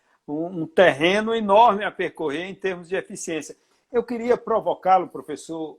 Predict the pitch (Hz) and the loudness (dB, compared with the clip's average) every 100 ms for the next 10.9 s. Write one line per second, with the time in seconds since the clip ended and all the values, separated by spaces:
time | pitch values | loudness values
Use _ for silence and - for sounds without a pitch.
0 | _ 165 165 185 175 - 175 170 175 185 | _ -10 -6 0 2 2 0 -2 -4 -6
1 | - 156 147 123 135 - _ _ - _ | -6 -6 -6 -6 -8 -12 _ _ -20 _
2 | - 202 208 - 180 - 247 247 185 233 | -6 -2 -2 0 0 0 -4 -2 -4 -6
3 | - - 214 208 185 160 175 170 165 160 | -10 -2 4 4 4 0 -8 -4 -2 -2
4 | - - 185 208 185 143 - _ _ _ | -4 -6 -6 -4 -6 -8 -12 _ _ _
5 | _ 160 156 156 151 151 147 139 - _ | _ -4 0 0 0 -2 -2 -4 -6 _
6 | - 180 180 196 - 180 156 165 165 175 | -8 -2 -2 -4 -6 -6 -4 -4 -2 -2
7 | 170 156 175 151 160 165 143 - 160 160 | -4 -6 -6 -6 -6 -14 -8 2 4 4
8 | 156 165 165 156 156 170 - 160 151 147 | 0 -4 0 2 4 2 -2 -8 -8 -10
9 | - 175 180 165 - 160 156 160 143 156 | -10 -8 -6 -6 -4 -4 -2 -6 -2 -4
10 | 151 160 151 147 - 165 170 151 | -4 -6 -8 -10 -6 -2 -2 -4